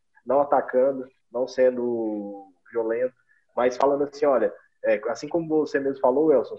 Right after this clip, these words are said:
a feminista fala, olha, eu acredito dessa forma, a mulher tem que ser tratada igual, por isso, por isso, por isso, eu tenho direito disso, disso, disso. A gente também tem que falar, olha, nós acreditamos dessa, dessa forma,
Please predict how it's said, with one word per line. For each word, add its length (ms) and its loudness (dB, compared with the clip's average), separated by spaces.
a 140 -4
feminista 420 -8
fala, 240 2
olha, 160 2
eu 80 4
acredito 360 -6
dessa 220 -4
forma, 320 -2
a 40 -4
mulher 360 2
tem 160 -6
que 80 -20
ser 140 -6
tratada 400 -2
igual, 360 2
por 140 -6
isso, 140 -8
por 120 -8
isso, 140 -14
por 120 -8
isso, 260 -4
eu 100 -8
tenho 180 -6
direito 380 -6
disso, 260 -16
disso, 300 -12
disso. 240 -8
A 60 2
gente 160 -4
também 180 0
tem 120 -4
que 60 -12
falar, 240 6
olha, 380 4
nós 180 -4
acreditamos 480 -6
dessa, 220 -4
dessa 260 -4
forma, 480 0